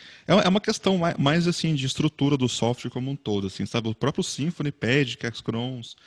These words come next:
que comandos, né? Eles chamam, não chamam de Chrome, eles chamam de comando. Fique lá na pastinha bin, né? Então, fica.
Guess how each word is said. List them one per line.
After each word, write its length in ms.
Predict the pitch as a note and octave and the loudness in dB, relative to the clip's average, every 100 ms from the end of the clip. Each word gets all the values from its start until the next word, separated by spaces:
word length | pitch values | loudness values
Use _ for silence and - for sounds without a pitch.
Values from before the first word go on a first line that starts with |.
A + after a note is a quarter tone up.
| - - | -20 -20
que 80 | |
comandos, 640 | - A#2 A2 A#2+ D#3+ G#2+ G2 | -8 -2 2 2 2 0 -2
né? 140 | A#2 | -2
Eles 120 | A#2 | -2
chamam, 140 | G#2+ - | -2 -2
não 60 | |
chamam 180 | C3+ C#3+ | 0 -2
de 80 | D3+ | -4
Chrome, 220 | - A2+ | -4 -2
eles 100 | G#2 | 0
chamam 140 | A2 G#2+ | -2 -8
de 80 | |
comando. 580 | - C#3 A#2 G#2+ G2 G2+ - _ - - - _ | 0 2 4 2 0 -2 -10 _ -20 -20 -20 _
Fique 340 | - - - | -4 -2 0
lá 120 | C#3 | 0
na 80 | B2+ | 0
pastinha 400 | B2+ B2 A#2+ A2+ | 0 -2 0 0
bin, 420 | F#2 G2+ B2 D#3 G#2 _ | 0 -2 -2 -4 -8 _
né? 80 | G#2+ | -12
Então, 340 | A2 G#2 A#2 | -10 -8 -8
fica. 520 | A#2+ B2 - B2 G2+ | -8 -8 -2 0 0